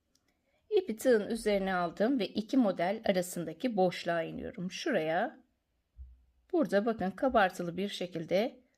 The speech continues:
duruyor zaten, kendini belli ediyor. Bunun içinden giriyorum. Bir ilmek çıkarttım ve ilmeklerimi iki defa toplayarak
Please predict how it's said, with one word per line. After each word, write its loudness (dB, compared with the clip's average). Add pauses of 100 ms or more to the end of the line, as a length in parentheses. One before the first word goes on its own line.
(160)
duruyor 4
zaten, -4
kendini 0
belli -2
ediyor. -4
Bunun 0
içinden 0
giriyorum. 0 (480)
Bir 4
ilmek 2
çıkarttım -2
ve -2
ilmeklerimi 0
iki -6
defa -2
toplayarak -2